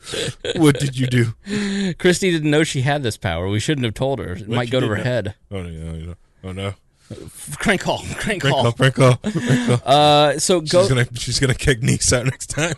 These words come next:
Speaker 1: So this is from P B S. It came from, uh, so we have a Facebook group that we stream the show live to called Dear Leaders Court for everybody who's a ten dollar a month and up Patreon subscriber. Uh, Howie Worm gave the South a bad name.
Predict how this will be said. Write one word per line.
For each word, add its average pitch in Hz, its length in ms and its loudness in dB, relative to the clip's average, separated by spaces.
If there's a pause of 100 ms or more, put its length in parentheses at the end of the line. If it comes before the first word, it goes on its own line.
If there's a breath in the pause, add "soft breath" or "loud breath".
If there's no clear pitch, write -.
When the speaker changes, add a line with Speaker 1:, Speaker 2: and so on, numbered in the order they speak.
(120)
Speaker 1:
So 147 260 2
this 160 240 0
is 233 80 -6
from 175 180 0
P - 200 -2
B 139 160 2
S. 113 420 2
It 120 100 -14
came 135 220 -2
from, 123 260 2
uh, 107 340 2
so 107 140 -2
we 135 120 4
have 156 120 0
a 131 40 -2
Facebook 143 440 -2
group 120 200 -2
that 117 100 -6
we - 100 -8
stream 123 300 -2
the 110 140 2
show 117 220 0
live 107 320 -2
to 110 160 -4
called 110 260 -6
Dear 117 200 -2
Leaders 107 280 -4
Court 117 240 -4
for - 120 -10
everybody 110 380 -4
who's 101 300 -6
a 107 100 -2
ten 135 260 -6
dollar 117 280 2
a 101 40 -2
month 104 260 -2
and 98 100 -4 (100)
up 110 220 -2 (100)
Patreon 135 520 -2
subscriber. 110 680 -2 (440 loud breath)
Uh, 107 220 -2
Howie 160 380 2
Worm 147 320 2
gave 131 200 0
the 123 80 -4
South 123 380 0 (320)
a 113 60 -4
bad 117 340 0
name. 110 480 -2